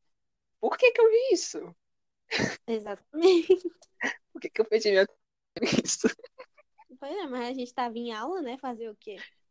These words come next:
Speaker 1: É, nós tínhamos que fazer. É, gente, enfim. Assistam as coisas que a gente falou, leiam as coisas que a gente falou. E logo mais voltamos com mais coisas também. <laughs> Fale suas
Speaker 2: Exato.
Speaker 1: últimas palavras nesse podcast.
Speaker 2: Não, gente, eu só tô muito feliz aqui de ter gravado com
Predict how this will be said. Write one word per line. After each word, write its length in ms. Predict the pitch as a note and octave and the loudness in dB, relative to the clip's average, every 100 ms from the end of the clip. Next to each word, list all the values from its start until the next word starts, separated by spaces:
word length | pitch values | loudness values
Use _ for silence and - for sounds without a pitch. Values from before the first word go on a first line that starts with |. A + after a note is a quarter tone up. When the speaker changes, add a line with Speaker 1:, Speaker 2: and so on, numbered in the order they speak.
| _ | _
Speaker 1:
É, 180 | C3+ C3 | -8 -4
nós 140 | A#2+ A#2+ | -2 -2
tínhamos 160 | B2+ - | -4 -6
que 60 | |
fazer. 240 | C3+ A2 - _ _ _ - | -6 -6 -8 _ _ _ -6
É, 200 | A2 A2 | -4 -4
gente, 320 | B2 - B2 | -8 -10 -10
enfim. 320 | B2+ - E2+ - | -10 -12 -16 -6
Assistam 360 | A#2 D#3+ D3 D#3 | -4 0 4 4
as 120 | - | 4
coisas 180 | C3+ C3 | 2 0
que 60 | C#3 | -4
a 20 | |
gente 120 | - | -6
falou, 340 | C3+ C#3+ C#3+ C#3 | -2 4 6 6
leiam 200 | B2+ B2+ | 6 0
as 100 | - | -4
coisas 220 | A#2 - | -10 -12
que 80 | - | -14
a 40 | |
gente 180 | A2+ - | -14 -14
falou. 420 | A#2+ B2 A#2+ B2 - _ _ _ _ _ _ _ _ _ _ | -12 -8 -4 -4 -6 _ _ _ _ _ _ _ _ _ _
E 300 | F2+ - - | -10 -8 -6
logo 220 | A2 A2+ | -6 -4
mais 160 | A#2 A2 | -6 -6
voltamos 360 | A#2 - A#2+ - | -6 -4 -8 -8
com 80 | |
mais 140 | A#2 - | -14 -12
coisas 200 | A2+ - | -12 -14
também. 280 | C#3 C#3+ - | -12 -8 0
<laughs> 420 | - - - - _ - B3+ - - | 0 2 -2 -4 _ -4 -2 -2 0
Fale 160 | - D3+ | 4 6
suas 200 | E3 D#3 | 6 6
Speaker 2:
Exato. 20 | |
Speaker 1:
últimas 260 | C#3 D3 - | 6 4 4
palavras 280 | D3+ A#2+ C3+ | 6 6 6
nesse 180 | B2 - | 0 2
podcast. 720 | A#2 - - B2+ E3+ - C3+ _ _ _ _ _ _ _ _ _ _ _ _ _ - | 2 2 -2 -4 -4 -6 -8 _ _ _ _ _ _ _ _ _ _ _ _ _ -6
Speaker 2:
Não, 380 | E4 D#4+ D#4+ | -4 -2 -4
gente, 420 | D#4+ D4+ B3 B3 A#3+ | -4 -6 -6 -8 -12
eu 80 | |
só 220 | A#3+ A#3 A#3 | -8 -8 -4
tô 140 | A#3+ | -4
muito 200 | A#3 A#3+ | -4 -4
feliz 320 | C#4 C4 B3 | -6 -4 -6
aqui 220 | C4 - A#3 | -8 -8 -10
de 120 | - | -6
ter 100 | A3+ | -4
gravado 420 | A3 A3+ G#3 G#3 | -2 -2 -4 -6
com 360 | - G#3+ G#3+ | -4 -2 0